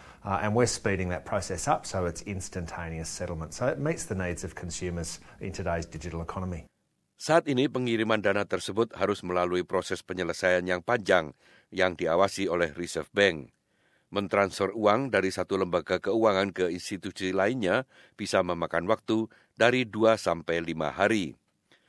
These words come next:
Speaker 2: Associate Professor of Finance Elisa Wu dari Universitas Sydney mengatakan bahwa ini adalah langkah strategis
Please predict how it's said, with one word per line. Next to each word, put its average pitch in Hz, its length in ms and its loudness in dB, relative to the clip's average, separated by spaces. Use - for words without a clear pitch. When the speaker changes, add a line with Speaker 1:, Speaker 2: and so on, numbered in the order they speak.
Speaker 2:
Associate 151 480 2
Professor 120 480 2
of 110 160 0
Finance 98 560 2
Elisa 95 400 2
Wu 117 400 -2
dari 98 240 2
Universitas 95 720 -2
Sydney 101 320 -4
mengatakan 82 640 -2
bahwa 87 240 4
ini 151 320 0
adalah 85 320 2
langkah 87 320 0
strategis 107 720 -2